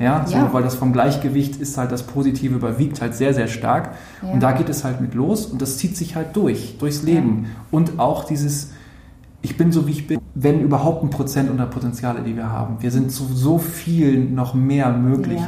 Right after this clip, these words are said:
Speaker 1: Und das ist ja nicht, wenn Leute auch zu uns ins Coaching über Creating Experts kommen, wenn wir denen helfen, ihr Marketing zu verbessern, sich über, besser zu verkaufen,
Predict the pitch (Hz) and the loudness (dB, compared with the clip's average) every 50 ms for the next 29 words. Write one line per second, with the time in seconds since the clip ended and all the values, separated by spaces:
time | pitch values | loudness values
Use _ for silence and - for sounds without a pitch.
0 | - 139 135 143 - - - - - - 143 143 185 185 - 190 170 190 208 196 | -2 -2 -4 -4 -4 -8 -12 -18 -8 -4 0 2 2 2 4 4 4 6 4 4
1 | - - - - 151 160 160 165 165 170 190 165 - - 151 - - - 151 170 | 0 -2 -8 -6 -2 0 2 4 4 4 4 2 0 -2 -2 -4 -4 -2 2 4
2 | 202 233 233 - - - - - - - - - 143 139 - - 196 208 220 - | 6 6 6 4 2 -2 -4 -8 -12 -12 -6 -4 -4 -4 -2 -2 0 0 0 0
3 | 185 160 147 147 151 147 147 - 147 147 - - 147 143 180 202 - - - 175 | -2 -2 -2 -2 -2 -2 -2 -2 -2 -2 -2 -2 -4 -2 -2 -2 -2 -2 -4 -4
4 | 165 - - - 139 135 135 131 135 143 135 151 175 190 170 160 175 190 214 214 | -4 -4 -4 -2 0 0 2 2 0 2 2 4 4 4 4 4 4 4 2 2
5 | - - 156 139 - - - - 143 139 143 151 165 196 196 196 - - 180 165 | 2 2 0 0 0 -2 -4 -2 0 2 2 4 2 2 0 -2 -2 0 -2 -2
6 | - - 143 - 147 131 139 135 135 - 135 123 120 - - - - 143 - - | -2 -4 -4 -4 -2 -2 0 -2 -2 0 0 0 0 -2 -4 -6 -8 -8 -6 -6
7 | 139 123 135 131 120 - 127 131 127 113 - 113 139 139 160 165 - 151 - 160 | -4 -4 -2 -2 -4 -4 -6 -8 -8 -8 -8 -6 -2 0 0 0 0 -2 -2 -4
8 | 151 - 156 143 - - 175 202 233 - - - 139 127 | -4 -4 -4 -2 0 0 2 2 2 0 0 0 0 0